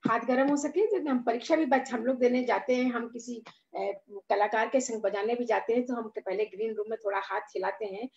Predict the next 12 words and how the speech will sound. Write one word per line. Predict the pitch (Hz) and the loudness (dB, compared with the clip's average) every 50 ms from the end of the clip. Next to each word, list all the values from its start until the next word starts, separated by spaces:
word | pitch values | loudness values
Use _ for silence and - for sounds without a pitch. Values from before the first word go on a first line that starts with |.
| - - _ - | -16 -20 _ -10
ताकि | - - - 240 233 - | -10 -8 -6 -8 -8 -6
पूरा | 208 214 226 214 202 190 | -4 -2 -2 -2 -2 -4
movement | 190 196 - 214 214 220 220 208 | -8 -6 -4 -4 -4 -4 -4 -6
हमारे | 202 190 180 185 208 202 | -6 -4 -2 -2 -2 -2
हाथ | - - 180 180 - | -2 -4 -6 -6 -8
में, | 208 196 208 226 | -10 -8 -8 -8
हमारी | 220 196 185 175 180 185 190 185 - - _ _ _ - | -8 -6 -6 -4 -4 -4 -4 -6 -8 -12 _ _ _ -6
कलाइयों | - 180 175 175 190 190 | -4 -2 -2 -2 -4 -4
में | 196 202 185 | -6 -6 -6
आ | 170 175 | -6 -6
जाए। | - 190 233 370 - _ _ _ _ _ _ _ _ _ _ _ _ _ _ _ _ _ _ _ _ _ _ _ _ _ _ _ _ _ _ - | -4 -4 -4 -4 -6 _ _ _ _ _ _ _ _ _ _ _ _ _ _ _ _ _ _ _ _ _ _ _ _ _ _ _ _ _ _ 2
तो | 339 349 381 392 339 - | 4 6 6 6 4 4